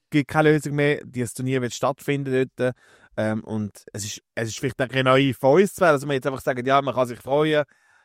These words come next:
äh, aber es, in meiner, also unsere Meinung, äh, wir finden das beide so. Äh, es ist aber natürlich trotzdem, ja, es ist sowieso na-, es ist auch naiv, wenn man jetzt so teilt, ja, man kann boykottieren.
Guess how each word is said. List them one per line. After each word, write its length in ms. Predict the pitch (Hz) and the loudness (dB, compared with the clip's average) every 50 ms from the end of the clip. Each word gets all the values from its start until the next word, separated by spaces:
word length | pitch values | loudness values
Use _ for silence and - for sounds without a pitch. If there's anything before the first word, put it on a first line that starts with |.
| _ _ - | _ _ -6
äh, 340 | - 120 117 113 110 110 110 - | -2 2 2 4 4 2 2 2
aber 240 | 127 131 117 131 127 | 2 2 2 2 0
es, 220 | 123 113 - - | -2 -2 -4 -8
in 180 | - - 131 139 | -12 -10 -6 -4
meiner, 260 | 143 151 151 143 - | -2 0 0 0 0
also 200 | 123 127 151 147 | 0 0 0 0
unsere 180 | 135 123 127 123 | 0 0 0 0
Meinung, 360 | 120 117 127 147 165 185 - - - - | 0 0 0 0 -2 -4 -4 -6 -12 -12
äh, 160 | - 120 123 | -8 -8 -8
wir 140 | 127 127 117 | -6 -8 -10
finden 220 | - - 139 143 | -10 -10 -10 -10
das 160 | 147 147 - - | -12 -14 -10 -4
beide 320 | - 127 135 139 143 139 | -2 -2 -2 -2 -4 -6
so. 260 | 127 - 143 143 143 - _ _ _ _ _ _ _ _ _ _ _ _ _ _ _ - | -4 -4 -4 -4 -4 -6 _ _ _ _ _ _ _ _ _ _ _ _ _ _ _ -8
Äh, 300 | 101 104 104 104 98 - | -6 -6 -4 -4 -4 -6
es 120 | 104 107 | -6 -8
ist 100 | 120 120 | 0 0
aber 140 | 131 120 120 | 0 0 0
natürlich 380 | 127 117 - 147 147 139 123 | -4 -2 0 2 2 2 2
trotzdem, 480 | - 143 143 - - 143 139 135 139 - _ _ _ _ _ _ _ _ _ _ _ _ _ _ | 0 -2 -4 -2 -4 -6 -8 -8 -10 -14 _ _ _ _ _ _ _ _ _ _ _ _ _ _
ja, 320 | - 107 101 107 101 98 - - | -8 -6 -6 -6 -6 -8 -12 -10
es 100 | - 113 | -8 -6
ist 100 | 127 120 | -6 -4
sowieso 360 | - 156 143 131 143 151 160 160 | -2 0 2 4 4 4 4 4
na-, 240 | 156 151 151 147 151 143 - _ | 4 2 2 2 0 -6 -12 _
es 100 | - 131 | -6 -2
ist 40 | 139 | 0
auch 80 | 147 147 | 2 4
naiv, 300 | 147 147 156 160 151 151 | 4 4 4 4 2 0
wenn 80 | 143 | 0
man 80 | 143 143 | 0 0
jetzt 100 | 135 - | 0 -2
so 60 | 147 | -4
teilt, 320 | 117 - 131 131 139 127 131 | -2 2 4 4 4 4 4
ja, 120 | 131 135 | 2 2
man 140 | 135 131 120 | 2 0 -2
kann 100 | 123 113 | -4 0
boykottieren. 800 | 123 123 127 - - 113 - _ 113 110 113 110 101 101 95 | 0 -2 -2 -2 -6 -10 -10 _ -6 -4 -4 -4 -6 -8 -12